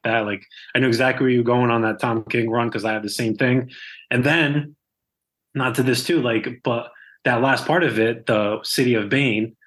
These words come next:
like, they broke that trade up into, like, City of Bane Part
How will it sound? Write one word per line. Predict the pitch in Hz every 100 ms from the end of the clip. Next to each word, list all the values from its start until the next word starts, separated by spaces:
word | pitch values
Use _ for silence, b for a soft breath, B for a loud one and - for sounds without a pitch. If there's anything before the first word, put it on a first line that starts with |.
| b -
like, | 113 110
they | 104 123
broke | 117 127 120
that | 135 131
trade | - 120 117
up | 113 113 -
into, | 123 117 120 110 107
like, | 117 107 104 - _ _ _ _
City | - 143 120
of | 113
Bane | 120 117
Part | - 107 107